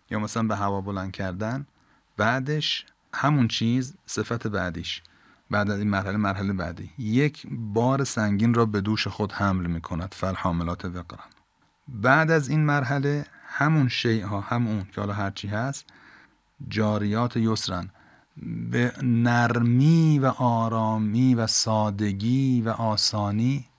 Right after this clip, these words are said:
به جریان در میان، حرکت می‌کنن. بعدش چی؟ همون شیء که این صفات رو یکی پس از دیگری داشت،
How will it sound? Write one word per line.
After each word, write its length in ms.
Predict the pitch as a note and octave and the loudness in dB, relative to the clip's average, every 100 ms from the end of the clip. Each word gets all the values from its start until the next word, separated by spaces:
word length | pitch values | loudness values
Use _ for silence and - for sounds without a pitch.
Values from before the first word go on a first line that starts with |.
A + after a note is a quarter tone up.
| _ _ - | _ _ -6
به 120 | G#2+ | -4
جریان 600 | G#2 A2 G#2 G#2 G#2+ G#2+ | 0 0 2 0 0 0
در 220 | G2 F#2+ | 0 -2
میان، 260 | F2+ F2 F2 | -4 -6 -6
حرکت 600 | - G2 G2 - F#2+ - | -6 -4 -4 -6 -8 -8
می‌کنن. 400 | F#2 F#2+ G2 - _ _ _ _ _ _ _ _ _ - | -14 -14 -18 -20 _ _ _ _ _ _ _ _ _ -6
بعدش 640 | A2+ C3 D#3+ E3 D#3 - | 0 4 4 4 4 2
چی؟ 420 | - D#3+ D#3+ D#3+ - _ - | 4 4 4 2 -6 _ -14
همون 560 | - D3+ F3 E3+ C3+ | -2 4 6 8 6
شیء 360 | A#2 - C#3+ D3+ | 4 2 2 2
که 140 | - C3 | 2 4
این 140 | B2 | 4
صفات 460 | - A#2 A#2 A#2 A#2 | 2 -2 -2 -2 -4
رو 60 | |
یکی 120 | A2 | -4
پس 220 | A2 A2+ A2+ | -4 -4 -6
از 120 | G#2 | -6
دیگری 300 | G#2+ G#2+ G#2 | -4 -4 -2
داشت، 340 | B2 E3 - | -2 -2 -4